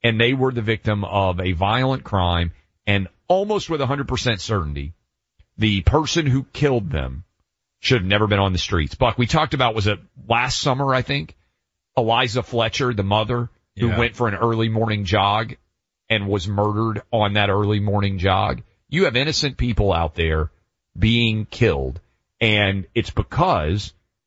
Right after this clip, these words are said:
Speaker 1: instead of being behind bars, all of these violent criminals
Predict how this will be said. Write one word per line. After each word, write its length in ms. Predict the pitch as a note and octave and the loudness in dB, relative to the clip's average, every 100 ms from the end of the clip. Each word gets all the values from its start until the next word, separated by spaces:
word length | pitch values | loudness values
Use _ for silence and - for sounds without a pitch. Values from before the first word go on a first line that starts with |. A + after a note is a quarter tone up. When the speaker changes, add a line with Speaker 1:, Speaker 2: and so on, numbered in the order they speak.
| _ _ | _ _
Speaker 1:
instead 360 | A2+ G2 - D#3+ | -4 -2 0 2
of 80 | D#3+ | 0
being 180 | E3 D3+ | -2 -2
behind 280 | C3+ D#3 | -2 -2
bars, 520 | C#3 F2+ D2+ D2+ G2+ - _ _ _ _ _ - | -2 -2 -2 -6 -10 -16 _ _ _ _ _ -2
all 340 | C3+ D3+ E3+ | 0 0 -2
of 140 | C3+ | -4
these 480 | A#2+ C3+ B2+ B2 E2+ _ _ _ - | -4 -4 -2 -4 -6 _ _ _ -6
violent 640 | F#2+ G#2 B2+ D#3 E3 E3+ _ _ _ | -2 0 0 0 -2 -6 _ _ _
criminals 720 | - - C#3+ F#2 C2 D#2 - | -10 -2 0 -2 -4 -8 -14